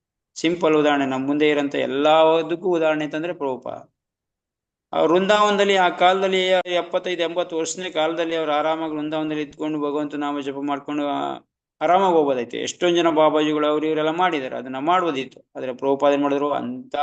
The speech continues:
ಸಮಯದಲ್ಲೂ ತುಂಬಾ ಕಷ್ಟದಿಂದ, ಕಷ್ಟ ತಗೊಂಡು ಅವ್ರ ಗುರು ಮಾತ್ ನಡ್ಸಕ್ಕೋಸ್ಕರ ಅದು ಏನು ದೇಶಾಂತರ ಬಿಟ್ಟು, ದೇಶ ಬಿಟ್ಟು ಬೇರೆ ದೇಶಕ್ಕೆ ಹೋಗಿ, ಬೇರೆ ಬೇರೆ ದೇಶಕ್ಕೆ ಹೋಗಿ ಇದನ್ನ ಪ್ರಚಾರ ಮಾಡಿದ್ರು. So ಇದು ನಿಜಕ್ಕೂನು,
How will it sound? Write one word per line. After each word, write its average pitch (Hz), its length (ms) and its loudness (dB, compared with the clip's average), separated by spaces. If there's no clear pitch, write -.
ಸಮಯದಲ್ಲೂ 143 520 -4
ತುಂಬಾ 135 300 -8
ಕಷ್ಟದಿಂದ, 120 520 -6
ಕಷ್ಟ 120 440 -4
ತಗೊಂಡು 131 600 2
ಅವ್ರ 117 100 -10
ಗುರು 120 200 -2
ಮಾತ್ 127 260 0
ನಡ್ಸಕ್ಕೋಸ್ಕರ 127 680 0
ಅದು 117 200 -2
ಏನು 143 640 0
ದೇಶಾಂತರ 139 560 -2
ಬಿಟ್ಟು, 127 320 -6
ದೇಶ 123 240 -4
ಬಿಟ್ಟು 139 320 -2
ಬೇರೆ 131 320 0
ದೇಶಕ್ಕೆ 139 380 -2
ಹೋಗಿ, 139 400 8
ಬೇರೆ 123 160 -4
ಬೇರೆ 156 260 0
ದೇಶಕ್ಕೆ 147 340 -4
ಹೋಗಿ 139 160 -6
ಇದನ್ನ 135 240 -4
ಪ್ರಚಾರ 120 400 -6
ಮಾಡಿದ್ರು. 110 520 -10
So 123 100 -4
ಇದು 170 280 4
ನಿಜಕ್ಕೂನು, 190 760 2